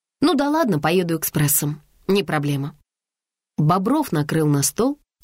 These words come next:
окинул его придирчивым взглядом. "Красиво". От родителей Марты остался чудесный веджвудский сервиз, настоящий, коричневый с белым.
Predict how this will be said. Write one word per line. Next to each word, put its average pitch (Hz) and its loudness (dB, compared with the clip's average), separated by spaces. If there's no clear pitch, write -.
окинул 196 2
его 147 0
придирчивым 160 0
взглядом. 180 0
"Красиво". 220 0
От 160 -2
родителей 160 0
Марты 170 0
остался 147 -2
чудесный 226 0
веджвудский 202 0
сервиз, 143 0
настоящий, 175 0
коричневый 190 2
с 170 0
белым. 147 0